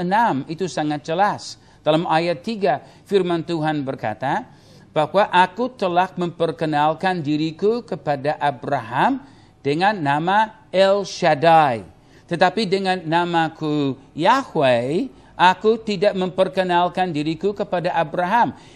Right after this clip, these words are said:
Itu baru dinyatakan kepada Musa sebagai namanya.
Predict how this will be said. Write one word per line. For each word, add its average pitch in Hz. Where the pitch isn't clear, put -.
Itu 262
baru 180
dinyatakan 190
kepada 160
Musa 196
sebagai 147
namanya. 135